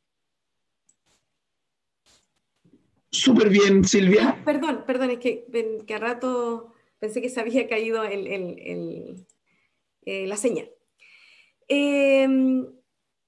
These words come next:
Speaker 2: si avanzamos, digamos, en esta reflexión, nos damos cuenta que, eh, eh, desde, por ejemplo, la, la Constitución, ya, eh, se insiste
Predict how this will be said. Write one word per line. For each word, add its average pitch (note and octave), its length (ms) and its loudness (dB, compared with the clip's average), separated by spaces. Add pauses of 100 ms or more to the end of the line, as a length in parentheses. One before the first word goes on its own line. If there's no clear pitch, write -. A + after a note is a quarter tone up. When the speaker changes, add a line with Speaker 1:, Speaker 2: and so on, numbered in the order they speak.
(140)
Speaker 2:
si - 160 -4
avanzamos, E4 480 -2
digamos, C4 380 0
en B3 60 -2
esta B3+ 180 -8
reflexión, D4+ 840 -4 (320)
nos C4+ 200 -2
damos D#4+ 260 -4
cuenta D#4 480 -4
que, C#4+ 340 -2 (960)
eh, G3+ 840 0 (560)
eh, G#3 640 -2
desde, A#3 580 -2 (180)
por G#3+ 140 -6
ejemplo, G#3 1200 -4
la, F3 600 -4
la E3+ 320 -8
Constitución, A3 960 -8 (460)
ya, A#3 400 -8 (520)
eh, G#3+ 360 -4
se - 140 -6
insiste C4+ 800 -4